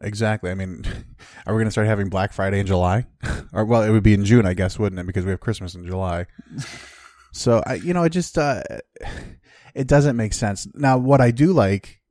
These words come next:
Speaker 1: i-, i-, as being a Prime member, um, is the week after, you know, that our Cyber Monday, I should be, uh,
Speaker 2: Right,
Speaker 1: talking
Speaker 2: right.
Speaker 1: about, uh, 'cause Prime, Prime Day itself this year was not very good, but Cyber Monday on Amazon is actually pretty good.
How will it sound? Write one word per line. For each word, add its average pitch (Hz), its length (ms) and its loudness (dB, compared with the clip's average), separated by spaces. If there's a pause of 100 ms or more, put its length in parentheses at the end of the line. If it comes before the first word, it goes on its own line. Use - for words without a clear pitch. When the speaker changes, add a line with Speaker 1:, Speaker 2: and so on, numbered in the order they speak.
Speaker 1:
i-, - 60 -12 (100)
i-, 110 380 -2
as 110 180 2
being 98 200 -2
a 90 40 -6
Prime 143 360 -2
member, 85 400 -6 (260)
um, 85 500 -4
is 101 260 -6
the 104 120 -4
week 104 300 0
after, 123 680 -2
you 107 80 -2
know, 101 80 2
that 95 220 0
our 98 220 0
Cyber 107 440 0
Monday, 90 400 -4 (160)
I 98 80 -4
should 95 220 -4
be, 78 180 -10 (160)
uh, 85 360 -4
Speaker 2:
Right, 82 240 -6
Speaker 1:
talking 92 200 -2
Speaker 2:
right. 90 140 -4
Speaker 1:
about, 80 240 -6 (120)
uh, 92 220 -10
'cause 104 160 -10
Prime, 147 400 -2 (400)
Prime 202 240 -2
Day 190 160 -2
itself 110 460 -4
this 98 180 -6
year 95 140 -2
was 90 180 -4
not 95 240 -4
very 87 260 -6
good, - 360 -10 (360)
but 101 140 2
Cyber 180 400 2
Monday 113 340 2
on 92 140 -2
Amazon 90 480 -4
is 98 140 -8
actually - 260 -10
pretty 90 320 -4
good. 82 380 -8